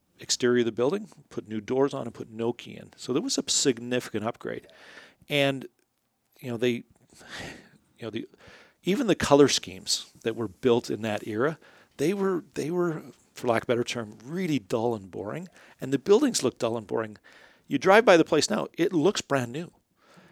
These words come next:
Even though it's not, but they've put technology in and new doors and new skins, and all of a sudden, you know, this is a fresh property.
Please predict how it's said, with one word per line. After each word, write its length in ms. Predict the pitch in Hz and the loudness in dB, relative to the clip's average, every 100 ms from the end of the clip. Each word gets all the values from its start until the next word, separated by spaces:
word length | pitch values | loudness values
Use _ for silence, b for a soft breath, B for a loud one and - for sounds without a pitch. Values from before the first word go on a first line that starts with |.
| b - | b 0
Even 200 | 196 240 | 2 4
though 120 | 175 | 2
it's 160 | - | 2
not, 440 | 127 135 156 123 - - | -4 -2 -2 -2 -6 -2
but 140 | 143 - | 0 4
they've 460 | 135 123 - 120 - - | 2 0 -10 -12 -16 -10
put 180 | 147 | -8
technology 560 | - 120 123 135 143 143 | -6 -6 0 0 0 -4
in 200 | 160 180 B B B _ _ | -6 -8 B B B _ _
and 640 | 139 127 127 123 123 - - | -8 -4 -4 -6 -10 -18 -18
new 220 | 147 123 | -8 -6
doors 460 | 107 139 151 147 123 | 0 6 8 6 4
and 180 | 101 92 110 | -6 -14 -10
new 140 | 127 | -4
skins, 500 | 113 - 156 147 139 | -4 0 0 0 -2
and 200 | - 120 | -6 -4
all 100 | 120 | 0
of 60 | 127 | 0
a 40 | |
sudden, 380 | - 127 117 110 - - | 2 0 0 -6 -18 -14
you 80 | |
know, 100 | 120 | -12
this 280 | 101 120 139 | -4 0 0
is 100 | 113 | 0
a 60 | 117 | -4
fresh 460 | - 117 107 - - | -2 -4 -4 -6 -10
property. 580 | - - - - - | -8 -8 -8 -12 -14